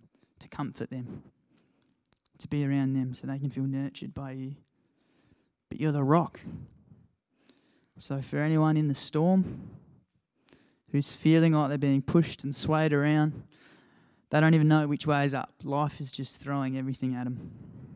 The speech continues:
I ask that they find you to cling to,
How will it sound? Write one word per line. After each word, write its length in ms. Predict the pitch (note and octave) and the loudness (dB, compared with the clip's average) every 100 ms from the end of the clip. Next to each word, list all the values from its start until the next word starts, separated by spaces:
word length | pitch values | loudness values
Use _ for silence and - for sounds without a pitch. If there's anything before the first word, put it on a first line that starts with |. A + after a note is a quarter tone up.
| - _ _ _ _ _ _ _ _ _ _ _ _ _ | -20 _ _ _ _ _ _ _ _ _ _ _ _ _
I 140 | C3 | -6
ask 420 | C3 C3+ C3 - - | -4 -4 -6 -10 -12
that 160 | A2+ | -14
they 100 | C3 | -12
find 420 | - - C#3 C#3 | -10 -4 -2 -2
you 380 | B2+ C#3 D3 B2+ - - - | -4 -2 -2 -4 -8 -16 -16
to 80 | C3+ | -18
cling 320 | - C#3 C#3 | -8 -6 -6
to, 220 | - A2+ | -8 -12